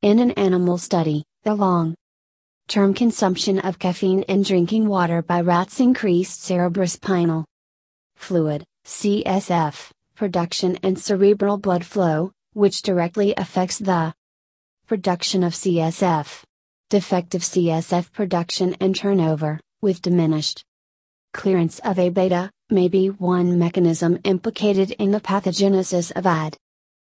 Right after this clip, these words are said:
This may partly explain the caffeine-induced reduction of brain levels of A beta peptide, although it is not yet known whether this effect also occurs in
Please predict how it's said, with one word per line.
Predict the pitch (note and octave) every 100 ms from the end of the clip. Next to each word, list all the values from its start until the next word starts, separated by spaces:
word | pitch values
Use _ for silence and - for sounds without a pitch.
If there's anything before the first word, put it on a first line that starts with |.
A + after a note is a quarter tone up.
| _ _
This | F3+ A3+ A#3+
may | A3 G3
partly | F3+ F#3 F#3+ A#3+ B3
explain | A#3+ - G#3+ F3+ F3
the | E3+
caffeine-induced | F#3 F3 F#3+ G3+ G#3+ G3 F#3 F#3+ F#3+
reduction | F#3+ G3+ G3+ - G3 F#3+
of | F#3+
brain | - F#3+ F#3+
levels | F3+ E3 E3 E3
of | F#3+
A | F3+
beta | F3+ F#3+ F3+ D#3 - _ _ _ _ _ _
peptide, | - B3+ - G3+ G3
although | F#3 F#3 F#3+ A3
it |
is | F#3+ F3+
not | G3 G3
yet | G#3+ A3+ A3+
known | F#3+ E3+ F3 F3
whether | F3 F3+
this | G3 -
effect | - - F#3 -
also | F#3+ F3+ - F#3
occurs | F3 - F3+ F3 F#3+ G#3
in | F3+ E3+